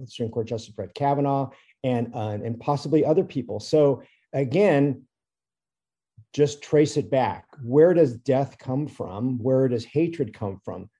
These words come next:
Comes from Satan. And so again, a lot of these people don't realize that they're following Satan's plan,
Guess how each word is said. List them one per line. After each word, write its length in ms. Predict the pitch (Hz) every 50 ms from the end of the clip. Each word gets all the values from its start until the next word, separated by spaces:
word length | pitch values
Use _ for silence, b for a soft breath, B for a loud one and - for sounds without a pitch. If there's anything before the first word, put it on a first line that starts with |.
| _ _ -
Comes 260 | - 131 127 127 120
from 240 | - - 117 113 113
Satan. 640 | - - - - 123 120 110 - 82 82 - - _ _ _ _ -
And 100 | 120 117
so 240 | - 143 131 123 123
again, 320 | 123 123 120 160 160 139
a 80 | 131 127
lot 220 | 131 143 180 202
of 60 | 202
these 140 | 180 160 -
people 300 | - 165 160 - 139 131
don't 260 | 127 135 107 98 107
realize 680 | 117 139 156 190 175 131 107 104 107 107 110 117 113 -
that 120 | 135 107
they're 120 | - 135 127
following 580 | - - 147 156 175 165 135 120 107 104 104
Satan's 460 | 104 - - 120 - - 101 98 -
plan, 640 | - _ - 139 147 143 113 87 82 82 90 104 110